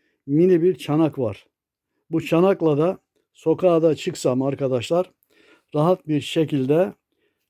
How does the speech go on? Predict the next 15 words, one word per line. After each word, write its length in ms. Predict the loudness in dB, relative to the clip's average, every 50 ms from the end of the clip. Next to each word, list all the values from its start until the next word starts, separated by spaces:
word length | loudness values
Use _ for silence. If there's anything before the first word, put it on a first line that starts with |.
| _ _ _ _
kendi 320 | -4 -2 0 0 0 0
üretmiş 680 | -2 -2 -2 0 2 2 2 2 0 -4 -4 -4 -4 -6
olduğu 540 | -2 0 2 2 2 2 0 0 0 0
iki 260 | 0 -4 -8 -8 -8 -6
yüz 180 | -6 -4 -4
yirmi 240 | -2 -2 0 0 0
volt 300 | 2 2 2 0 0 -4 -10 -20 -20 _ _ _ _ _ _ _ _ _
elektrikle 920 | -4 -2 0 0 -2 -4 -6 -4 -4 -4 -4 0 0 0 0 0 -2 -8 _ _ _ _ _ _ _ _ _ _
televizyonu 960 | -2 0 2 2 2 2 2 0 0 0 0 2 2 0 -2 -2 -6 -4 -4
rahatlıkla 1080 | -2 -2 -2 -2 -4 -6 _ _ -10 -2 -2 -2 -2 -2 -4 -4 -2 -2 -2 -4 -6 -14 _ _ _ _ _ _ _ _ _ _ _ _ _ _
on 280 | 0 2 2 2 2 2
bir 160 | 2 0 0
on 260 | -2 -2 0 0 0
iki 200 | 0 0 -2 -6
saat, 460 | -6 -6 -6 -4 -2 -2 -2 -2 -4